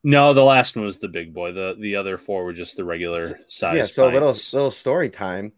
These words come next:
Speaker 2: You know, a, a good, uh, friend of the show, uh, Scott, he, he was listening to the podcast. We were doing Patrick Moran's podcast last night. We did it live from the Al House. And we, we, of course, finished the episode. I published it to all the audio platforms.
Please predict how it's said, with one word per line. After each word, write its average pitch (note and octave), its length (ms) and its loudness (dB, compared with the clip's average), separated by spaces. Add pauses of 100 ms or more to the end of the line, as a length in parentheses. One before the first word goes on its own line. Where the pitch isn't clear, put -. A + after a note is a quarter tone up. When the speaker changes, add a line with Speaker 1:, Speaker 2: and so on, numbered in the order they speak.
(520)
Speaker 2:
You A#2 100 -8
know, G#2 160 0
a, A2+ 300 0
a A2+ 100 -2
good, B2 320 0
uh, G#2+ 160 2
friend A#2+ 320 -4
of A2 80 -4
the G#2 80 -6
show, A2+ 540 0
uh, F#2 680 -6
Scott, A#2 720 -4 (460)
he, B2 420 -4
he B2+ 100 -6
was B2 180 -2
listening D3+ 360 -4
to B2+ 80 -6
the A2+ 80 -4
podcast. A2+ 560 -4
We A#2 80 -2
were B2 60 -2
doing C#3+ 260 -6
Patrick A#2+ 340 -4
Moran's G#2+ 380 -6
podcast F2 500 -6
last F2 260 -6
night. D#2+ 220 -8
We F2 80 -10
did G2 140 -6
it - 80 -8
live G#2 340 -4
from G2+ 120 -12
the F#2 100 -8
Al G2 220 -6
House. F2+ 400 -8 (500)
And G#2+ 500 -4
we, G#2 220 -6
we, G2+ 240 -8
of D#2 120 -8
course, B2+ 320 -2
finished A2 280 -8
the A#2 100 -4
episode. A#2 340 -4
I F#2 100 -4 (100)
published G#2 380 -8
it G2 100 -8
to G2 80 -12
all F#2+ 180 -6
the F2+ 120 -12
audio A2+ 340 -2
platforms. G#2 640 -6